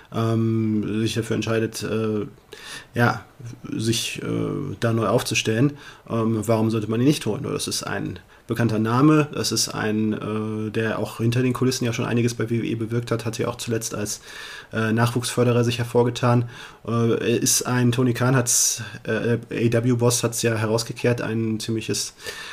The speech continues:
Wrestling-Mind. Das sieht nicht jeder so, weil man immer Mark Henry halt so verbindet mit, ja gut, okay, das ist ein großer, schwerer, dicker Mann,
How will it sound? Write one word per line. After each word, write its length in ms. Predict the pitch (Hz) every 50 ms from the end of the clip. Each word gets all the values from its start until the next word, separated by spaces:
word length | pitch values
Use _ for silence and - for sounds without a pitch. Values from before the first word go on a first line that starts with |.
| - -
Wrestling-Mind. 600 | - 127 143 - - 165 160 156 151 156 175 185 165
Das 120 | 147 -
sieht 180 | - 190 185 -
nicht 180 | 175 175 - 160
jeder 340 | 175 190 208 214 220 214
so, 280 | 202 208 214 214 214 196
weil 100 | 190 180
man 180 | 175 170 170 -
immer 480 | 156 165 160 156 160 160 156 156 151
Mark 220 | 143 143 147 139 139
Henry 220 | 147 151 151 143
halt 160 | 139 139 139
so 80 | 139 135
verbindet 480 | - 131 117 - 143 147 139 135 131
mit, 160 | - 131 117 117
ja 300 | 113 123 135 139 131 123
gut, 220 | 117 135 123 -
okay, 260 | 113 - - 123 123
das 160 | 110 110 107
ist 120 | 123 120 -
ein 80 | 117
großer, 320 | 113 113 123 127 - 123 117
schwerer, 400 | - - 120 127 131 123 123 120
dicker 240 | 120 123 - 120 113
Mann, 280 | 110 113 147 143 -